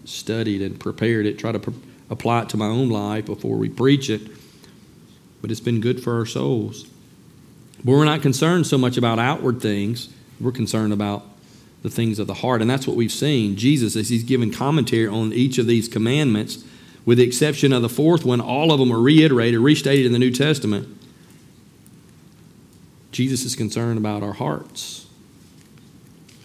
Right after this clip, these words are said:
Do not covet.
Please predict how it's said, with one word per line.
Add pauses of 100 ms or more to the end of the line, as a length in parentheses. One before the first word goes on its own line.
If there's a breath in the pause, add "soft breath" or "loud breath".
(2000)
Do
not
covet.